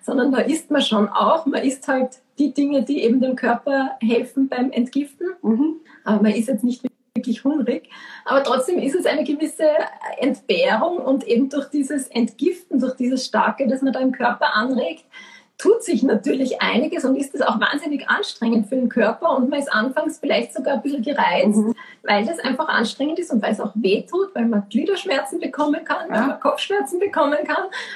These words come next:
Speaker 1: Also es ist nicht nur lustig, aber man merkt eben schon nach wenigen Tagen so,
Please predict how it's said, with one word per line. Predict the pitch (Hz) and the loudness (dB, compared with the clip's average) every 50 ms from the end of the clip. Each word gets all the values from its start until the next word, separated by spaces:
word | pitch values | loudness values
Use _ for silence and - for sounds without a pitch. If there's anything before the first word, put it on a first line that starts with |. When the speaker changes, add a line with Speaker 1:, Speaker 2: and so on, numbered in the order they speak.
| - | 0
Speaker 1:
Also | 587 539 - 302 | 2 2 2 2
es | 311 320 349 | 0 0 0
ist | 349 370 | 2 2
nicht | 381 427 - - - | 2 0 0 0 -2
nur | 349 339 349 | -2 0 2
lustig, | 294 302 403 403 - - - 349 392 453 - - - - - - - - - - - | 2 2 2 2 0 -4 -2 0 0 -2 -2 -6 -20 -20 -20 -20 -20 -20 -14 -6 -2
aber | - 202 247 311 427 415 349 | 2 4 4 4 4 2 2
man | 320 294 269 | 2 4 4
merkt | 240 202 - - - - - | 4 2 2 0 -4 -4 -6
eben | - - 302 | -4 -4 -4
schon | 330 - 330 302 285 | -4 -4 -4 -2 -2
nach | 269 262 - | -2 -2 0
wenigen | 226 214 208 254 359 381 392 - 381 - | 0 2 2 2 2 0 -2 -2 -4 -6
Tagen | - - 226 202 - - - 339 | -2 0 2 4 4 2 0 -4
so, | - - 320 330 | -6 -4 -4 -4